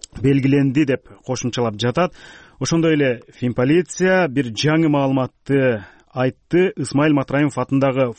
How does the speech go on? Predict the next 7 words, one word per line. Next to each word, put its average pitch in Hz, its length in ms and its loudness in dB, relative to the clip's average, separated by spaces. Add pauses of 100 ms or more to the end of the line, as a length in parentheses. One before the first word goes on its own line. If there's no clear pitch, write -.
(100)
фондко 151 720 0 (640)
миллиондогон 151 760 2
акча 135 380 -2
келгени 131 420 0
тууралуу, 131 540 2
э, 120 380 -4
маалымат 127 340 0